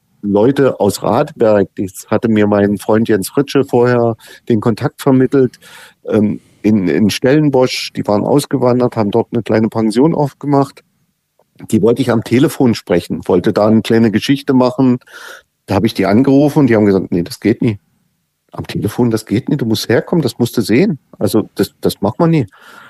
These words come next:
Und da hab ich mir dort Flüge organisiert, als die deutsche Nationalmannschaft in Kapstadt gespielt hat und bin einen Tag eher runter und die haben mir dort das, äh, gezeigt und, und, äh, wir haben da eine Riesengeschichte auch draus gemacht. Das war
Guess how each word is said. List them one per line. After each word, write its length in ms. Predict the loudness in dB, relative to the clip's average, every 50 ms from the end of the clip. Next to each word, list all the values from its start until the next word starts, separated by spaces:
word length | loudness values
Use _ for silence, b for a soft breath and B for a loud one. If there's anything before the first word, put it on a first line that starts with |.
| B B B B
Und 140 | -10 -6 -2
da 120 | -2 -2 0
hab 140 | 0 0
ich 160 | 0 0 0 2
mir 140 | 2 2
dort 260 | 4 2 2 0 -2 -10
Flüge 480 | -10 -4 0 2 2 2 2 2 2
organisiert, 760 | 2 0 0 2 2 4 2 2 2 2 2 2 2 2 0
als 280 | 0 0 0 -2 -2 -2
die 140 | -2 -2 0
deutsche 300 | 2 2 0 0 0 0
Nationalmannschaft 760 | 0 0 0 -2 -2 0 0 2 0 0 -2 -2 -4 -4 -4
in 80 | -6 -4
Kapstadt 460 | -2 -4 -4 -4 -2 -2 -2 -2 _
gespielt 540 | -10 -14 -14 -14 -8 -2 0 0 0 2 0
hat 200 | 0 0 0 0
und 160 | -2 0 0
bin 120 | 0 0 0
einen 120 | 0 -2 -4
Tag 240 | -6 -6 -8 -6 -6
eher 240 | -2 2 2 4
runter 500 | 4 4 4 2 2 2 2 2 2 4
und 240 | 4 2 2 0 B B B B B B B B B B B B _ _ -6
die 100 | -4 -2
haben 160 | 0 2 2
mir 120 | 2 2 2
dort 220 | 2 0 0 0
das, 320 | 0 -2 -2 -4 -8 -6 -2
äh, 320 | 0 2 2 2 2 0
gezeigt 640 | -2 -6 -14 -8 -4 -2 0 0 0 0 -4 -6 -4
und, 300 | -2 0 0 0 0 -2
und, 340 | -4 -4 -4 -4 -6 -8 -10
äh, 120 | -14 -14 -16 -18 -20 -20 _ _ -4
wir 120 | -2 0 2
haben 160 | 2 2 2
da 80 | 2
eine 160 | 2 2 2 2
Riesengeschichte 920 | 2 0 0 0 2 2 2 0 -2 -6 -6 -2 0 2 2 2 2 0 -2
auch 240 | -2 -2 -4 -4 -2
draus 300 | -2 0 0 0 -2 -4
gemacht. 380 | -4 -2 0 0 -2 -4 -8 _
Das 240 | -14 -12 -10 -4
war 400 | -2 0 0 2 0 0 -2 -4